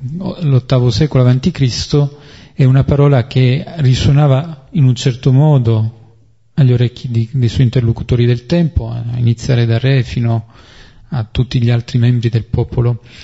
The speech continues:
di Israele, risuona anche on-, a noi oggi, nella situazione in cui noi ci troviamo, risuona con un accento che vedremo che è un accento di forte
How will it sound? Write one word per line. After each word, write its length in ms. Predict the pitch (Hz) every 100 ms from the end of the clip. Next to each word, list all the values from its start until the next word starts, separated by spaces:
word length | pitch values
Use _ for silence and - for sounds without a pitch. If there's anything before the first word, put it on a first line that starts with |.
| -
di 100 | -
Israele, 540 | 120 170 151 143 156 156 - - - -
risuona 340 | 151 - 185 160
anche 320 | 139 - 143
on-, 240 | 139 175 -
a 180 | - -
noi 360 | 135 185 139 143
oggi, 500 | 175 117 - 110 101 -
nella 160 | 131 117
situazione 480 | - 127 - 135
in 100 | 120
cui 180 | 117 139
noi 140 | 123 117
ci 160 | -
troviamo, 760 | - 190 139 113 110 120 143 185
risuona 720 | 139 117 - 131 123 117 107 - - - - - -
con 420 | 135 123 120 120
un 160 | 190 131
accento 520 | 131 - 147 131 123
che 160 | - 123
vedremo 580 | 151 135 123 127 135
che 280 | 131 123 123
è 40 | 127
un 120 | 120
accento 480 | 117 - 127 131 143
di 180 | 120
forte 840 | 117 - 120 - 139 131 - -